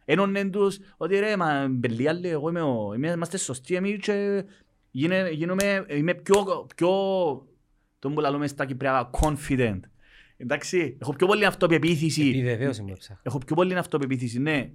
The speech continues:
Speaker 1: και επιβεβαίωση να, να, να γίνω, ο, να, να, να στηρίξω τη θέση μου.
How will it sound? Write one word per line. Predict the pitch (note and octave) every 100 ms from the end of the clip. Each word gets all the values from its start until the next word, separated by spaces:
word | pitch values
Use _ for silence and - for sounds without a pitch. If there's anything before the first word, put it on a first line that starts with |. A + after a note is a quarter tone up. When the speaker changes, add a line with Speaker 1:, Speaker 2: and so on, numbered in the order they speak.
| -
Speaker 1:
και | A#2+
επιβεβαίωση | A#2+ A#2+ B2+ B2+ B2+ B2+ - -
να, | B2 B2 B2+ A#2+
να, | B2 A#2+ A#2 A2+
να | A#2+
γίνω, | A#2 C#3 D3 C3+ A#2 - - -
ο, | A2 G#2+ G#2
να, | A2+ A2 G#2+ G#2+
να, | G#2 F#2+ E2+ D#2 - D#2 C2
να | A#2
στηρίξω | - C#3 C#3+ -
τη | D3
θέση | C3 C#3+ A#2+
μου. | F#2+ -